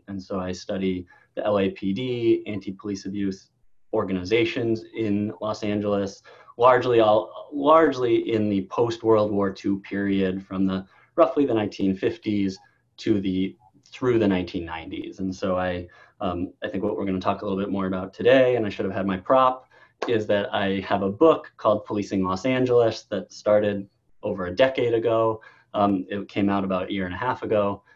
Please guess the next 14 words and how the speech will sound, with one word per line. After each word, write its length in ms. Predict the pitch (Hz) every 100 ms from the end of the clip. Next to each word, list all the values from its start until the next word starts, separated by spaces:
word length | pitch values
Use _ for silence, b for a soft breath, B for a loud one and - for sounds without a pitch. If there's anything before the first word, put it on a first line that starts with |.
| b b b _ -
and 240 | 110 107 277
it's 240 | 131 -
on 580 | 123 113 107 107 107 98
the 540 | 101 101 101 101 95 _ _ _ _ _ - _ -
development 640 | 110 120 139 135 127 120
of 160 | 113 110
the 80 |
Los 260 | 101 101 101
Angeles 300 | 110 104 98
Police 320 | - 117 113
Department, 640 | 113 110 107 107 107 98 -
anti-police 640 | 110 107 110 - 107 98
abuse 300 | 101 101 98
movements, 540 | 107 98 101 101 92